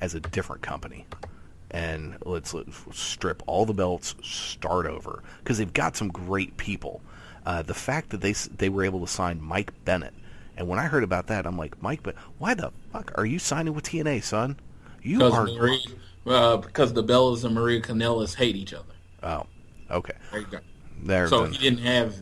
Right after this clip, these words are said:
Speaker 2: a W W E as an option.
Speaker 1: And, 'cause he's really good. I would, I, at first, I hated him and, and Matt Taven as a team, and then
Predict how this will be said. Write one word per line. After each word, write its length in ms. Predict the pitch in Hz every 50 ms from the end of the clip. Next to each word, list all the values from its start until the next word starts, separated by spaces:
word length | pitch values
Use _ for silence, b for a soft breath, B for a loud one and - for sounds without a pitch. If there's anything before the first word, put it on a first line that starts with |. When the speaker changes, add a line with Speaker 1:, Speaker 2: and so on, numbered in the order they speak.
| - -
Speaker 2:
a 80 | 104
W 280 | 104 110 107 104 104 104
W 360 | 104 104 101 104 104 107 107
E 80 | 104 104
as 160 | 104 104 107
an 80 | 104
option. 340 | 101 98 98 - - - 92 - - - - b b b b b b b b b b b b b b - - - -
Speaker 1:
And, 200 | - 85 - 87 - B B B B B B B B B B B B B B B -
'cause 160 | - 120 -
he's 220 | - 247 302 - 104
really 340 | 95 101 101 101 90 90 82
good. 300 | - 113 113 101 - - -
I 80 | - 156
would, 260 | 196 165 123 101 - B B B B B B B -
I, 300 | - 139 147 131 113 - - -
at 180 | 92 - -
first, 400 | - - - 139 156 160 - - - -
I 100 | 101 101
hated 400 | 95 - 104 101 101 110 104 104
him 300 | - - 101 95 98 95
and, 420 | - 85 90 87 82 82 73 60 - -
and 160 | 87 82 82
Matt 180 | 87 90 -
Taven 400 | - - 92 85 82 90 87 85
as 200 | - - 87 80
a 60 | 82 76
team, 440 | - - - 85 87 92 104 120 B B B B B B B B B B B -
and 220 | 95 92 90 90
then 360 | 95 101 107 110 127 135 143